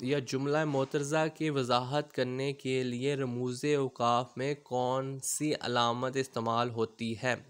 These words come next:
तो इसका जवाब है ऑप्शन सी, कौसैन। अगला सवाल है,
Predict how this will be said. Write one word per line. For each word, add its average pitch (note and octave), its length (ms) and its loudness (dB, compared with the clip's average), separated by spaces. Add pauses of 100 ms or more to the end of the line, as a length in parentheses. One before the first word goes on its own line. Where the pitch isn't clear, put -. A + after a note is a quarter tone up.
(340)
तो A#2+ 80 -6
इसका B2 240 -4
जवाब A#2 360 0
है C#3+ 100 0
ऑप्शन B2 320 -2
सी, D3+ 220 -4
कौसैन। A#2 880 0 (2000)
अगला A#2 260 2
सवाल A#2+ 340 2
है, D3 240 -8